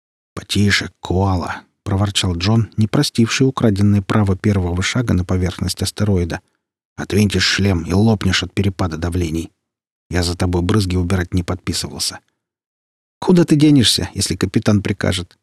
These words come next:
хохотнул Бобби. «Будешь драть палубу, как миленький. Отсюда и до горизонта». «Шен, смотри». «Не дёргай меня», — сердито сказала Бейкер. «Глоб капризничает».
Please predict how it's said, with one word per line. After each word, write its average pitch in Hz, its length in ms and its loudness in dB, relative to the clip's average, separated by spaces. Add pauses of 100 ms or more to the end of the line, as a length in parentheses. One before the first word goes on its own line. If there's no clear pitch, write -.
(140)
хохотнул 85 480 -6
Бобби. 85 380 -6 (440)
«Будешь 151 300 4
драть 135 340 2
палубу, 131 360 4
как - 220 -4
миленький. 113 480 2 (300)
Отсюда 180 680 4
и 156 140 4
до 117 100 4
горизонта». 92 600 0 (840)
«Шен, 117 380 2
смотри». 135 400 2 (920)
«Не 202 120 6
дёргай 98 280 4
меня», — 87 280 0 (220)
сердито 92 440 -6
сказала 85 400 -6
Бейкер. 82 400 -8 (220)
«Глоб 170 300 4
капризничает». 120 760 0